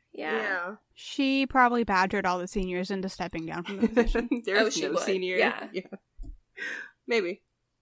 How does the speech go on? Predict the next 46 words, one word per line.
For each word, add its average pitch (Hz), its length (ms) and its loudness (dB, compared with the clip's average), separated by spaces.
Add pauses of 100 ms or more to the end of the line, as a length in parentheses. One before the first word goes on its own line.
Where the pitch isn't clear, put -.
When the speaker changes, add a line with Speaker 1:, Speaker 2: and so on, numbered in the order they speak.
(300)
Speaker 1:
Rory 262 320 4
gets 277 300 2
the, 220 500 0
apparently 226 400 0
the 208 160 2
worst 233 480 2
story, 226 600 4
which 202 200 -2
is 196 240 -8
Speaker 2:
Yes. - 400 -10
Speaker 1:
paving 277 480 0
the 277 60 0
faculty 247 420 0
parking 214 360 -4
lot, 202 360 -2
but - 120 -8
she's 226 340 -6
just 220 220 -6
like, 214 200 4
Speaker 3:
Mm-hmm. 226 200 4 (400)
Speaker 1:
"I'm 226 240 6
gonna 294 160 -2
be 302 140 -4
great." 269 500 -2 (120)
And 220 300 2
she 254 120 -4
has 233 200 0
a 233 60 2
little 220 320 4
moment 214 280 2
with 220 140 2
Paris 220 340 4
where 240 100 -2
she - 100 -8
says, 233 280 -2
"You 233 140 -8
can 339 140 -8
give 269 200 0
me 254 200 -2
all 233 240 -2
of 269 80 -4
the - 80 -6
crappy 214 360 -2
assignments 285 400 0
you 311 120 -2
want. 247 380 0